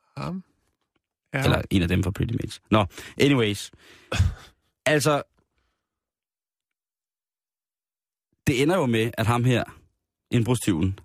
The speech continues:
Speaker 2: han jo styrter ned fra altanen.
Speaker 1: Hvis det var indbrudstyv,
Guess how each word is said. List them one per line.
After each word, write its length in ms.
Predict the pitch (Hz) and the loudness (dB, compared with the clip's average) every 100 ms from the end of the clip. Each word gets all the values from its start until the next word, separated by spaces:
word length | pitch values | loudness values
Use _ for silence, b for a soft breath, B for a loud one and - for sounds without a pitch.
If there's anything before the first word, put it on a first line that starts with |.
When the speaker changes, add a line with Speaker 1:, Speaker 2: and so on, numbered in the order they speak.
| _ | _
Speaker 2:
han 120 | - 127 | 0 2
jo 80 | |
styrter 320 | 120 135 117 104 | 2 2 2 2
ned 160 | 131 | 0
fra 120 | - | 0
altanen. 440 | 113 - 98 - 90 _ _ - - | -2 0 -2 -2 -6 _ _ -20 -12
Speaker 1:
Hvis 220 | 85 113 - | -6 -6 -4
det 140 | 208 | -2
var 100 | 190 | 0
indbrudstyv, 600 | 135 131 135 - 120 | 0 -2 -4 -2 -4